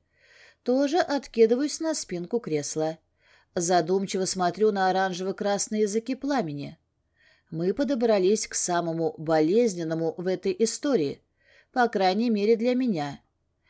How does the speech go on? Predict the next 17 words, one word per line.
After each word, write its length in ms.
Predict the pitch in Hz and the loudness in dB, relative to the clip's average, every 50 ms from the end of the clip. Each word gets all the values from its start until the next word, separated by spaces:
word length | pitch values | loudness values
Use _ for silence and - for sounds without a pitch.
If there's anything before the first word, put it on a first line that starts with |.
| _ _ _ | _ _ _
Рейвен 480 | - 160 160 165 175 170 165 170 175 - _ | -4 -2 0 2 4 2 2 2 -2 -2 _
не 140 | 208 208 196 | -4 -4 -2
стал 320 | - - - 285 285 254 | -4 -4 -2 0 0 0
вдаваться 500 | 196 165 165 160 156 165 160 160 - 175 | 0 2 2 2 4 4 2 2 -2 -8
в 60 | - _ | -4 _
подробности 680 | 190 185 180 220 226 285 247 185 175 160 - - - 190 | -2 0 0 0 0 -2 -2 -2 -4 -6 -6 -2 -2 -2
и 200 | 185 - 208 196 | 0 2 2 4
вряд 300 | 208 220 220 214 220 233 | 4 4 4 4 0 -4
ли 80 | 262 | -4
станет. 580 | 233 - - - 285 262 208 160 143 - _ _ _ _ _ _ _ _ _ _ | -4 -4 -4 -2 -2 -2 -2 -4 -8 -10 _ _ _ _ _ _ _ _ _ _
А 160 | - 165 165 | -4 0 0
я 320 | 156 151 143 151 156 180 208 | 0 2 2 2 2 2 0
просто 500 | 160 - 151 160 160 175 165 - - 208 | -2 0 0 0 0 0 -4 -4 -4 -6
обязана 760 | - - 185 190 185 175 202 220 226 214 185 160 170 165 165 | -4 -2 -2 -2 0 2 2 4 4 2 2 0 -4 -4 -4
знать 320 | 156 160 175 170 165 - | -4 -2 -2 -2 -2 -2
все 400 | - - - - 147 165 214 240 - _ _ - _ _ _ | -6 -8 0 2 2 2 2 0 -4 _ _ -20 _ _ _
теперь, 680 | - - 208 202 170 _ - 151 151 165 202 220 - | -4 0 0 0 0 _ 2 4 4 6 4 2 0